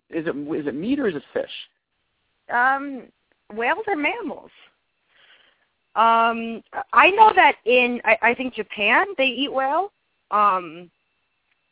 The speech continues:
Speaker 2: but, uh, in the U S, I, I'm almost positive it's illegal. I would
Speaker 1: Would I, would I be shunned if I came back to the U S and told someone I eat whale? Or
Speaker 2: I
Speaker 1: ate
Speaker 2: mean, I
Speaker 1: whale?
Speaker 2: wouldn't, like, Instagram it and, like, hashtag it, like, "I love to eat whale."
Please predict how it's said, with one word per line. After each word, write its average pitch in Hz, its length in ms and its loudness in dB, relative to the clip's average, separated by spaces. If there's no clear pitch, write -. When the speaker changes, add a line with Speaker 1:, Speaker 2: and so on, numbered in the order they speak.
Speaker 2:
but, 196 260 2
uh, 170 480 2
in 220 140 -2
the 226 60 -2
U 285 240 -2
S, 320 220 2
I, 196 140 0
I'm 202 260 -4
almost 240 300 -6
positive 233 380 -2
it's 190 100 -10
illegal. 190 500 -4
I 220 320 2
would 214 260 -2
Speaker 1:
Would 175 100 6
I, 214 160 4
would 160 180 4
I 185 100 6
be 190 180 -8
shunned 110 360 -2
if 123 140 -10
I 120 400 0
came 127 220 -8
back 117 300 -2
to 123 60 -16
the 117 80 -10
U 110 220 -4
S 95 180 -2
and 104 200 -12
told 107 320 -6
someone 92 240 -10
I 90 80 -6
eat 95 160 -12
whale? - 360 -12
Or 127 160 4
Speaker 2:
I - 40 2
Speaker 1:
ate 151 120 4
Speaker 2:
mean, 208 120 0
I 196 60 6
Speaker 1:
whale? 202 80 2
Speaker 2:
wouldn't, 233 160 0
like, 214 180 4
Instagram 196 840 4
it 170 160 -4
and, 185 120 -8
like, 170 120 -4
hashtag 185 560 4
it, 202 80 -2
like, 180 140 2
"I 294 200 8
love 320 260 4
to 370 60 6
eat 320 140 4
whale." 254 500 6